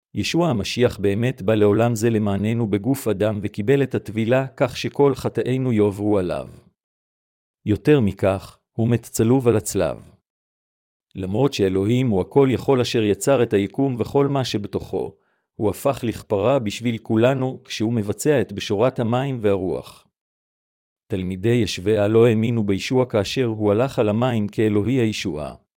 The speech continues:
לכן היה לישוע בעודו בעולם זה לגרום להם לדעת ללא ספק מי הוא היה כך שיוכלו להאמין בו כאלוהים ולהימחל מכל חטאיהם.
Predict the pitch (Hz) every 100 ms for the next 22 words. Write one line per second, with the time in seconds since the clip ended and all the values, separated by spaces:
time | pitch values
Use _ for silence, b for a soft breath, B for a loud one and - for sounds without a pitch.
0 | _ _ _ _ _ _ _ _ 107 95
1 | 143 147 110 101 113 107 - 123 120 101
2 | 98 123 98 95 101 104 117 107 107 101
3 | 101 131 135 107 104 98 98 120 - 104
4 | 110 127 - - - 131 - 104 110 107
5 | 117 131 127 117 - 101 - 135 127 104
6 | 101 117 127 101 110 - 110 110 104 123
7 | 113 98 104 104 - 131 117 104 - 135
8 | 120 110 - 85 64 57